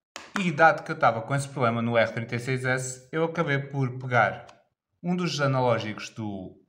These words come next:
R G trinta e cinco X X H e passá-lo para o R trinta e seis S.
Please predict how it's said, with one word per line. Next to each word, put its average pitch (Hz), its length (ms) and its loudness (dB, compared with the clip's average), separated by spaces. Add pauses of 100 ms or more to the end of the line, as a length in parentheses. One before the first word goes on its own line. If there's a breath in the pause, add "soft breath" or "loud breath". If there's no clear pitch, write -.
(140)
R 139 200 2
G 127 200 -4
trinta 127 280 -4
e 123 40 -4
cinco 123 220 -6
X - 180 -6
X 113 220 -6
H 113 520 0 (300 loud breath)
e 156 100 -14
passá-lo 135 600 2
para 139 180 0
o 123 100 0
R 123 200 2
trinta 131 240 -4
e - 20 -4
seis 160 280 -6
S. - 380 -6